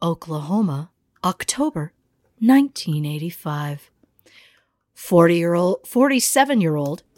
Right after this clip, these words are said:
Dennis Newton was on trial for the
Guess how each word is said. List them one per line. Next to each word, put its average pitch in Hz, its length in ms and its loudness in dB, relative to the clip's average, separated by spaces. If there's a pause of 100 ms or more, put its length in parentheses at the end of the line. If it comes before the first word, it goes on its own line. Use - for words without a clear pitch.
(100)
Dennis 165 520 0
Newton 185 480 -2 (260)
was 180 160 0
on 294 220 2
trial 294 480 -2
for - 360 -8 (220)
the 185 160 -8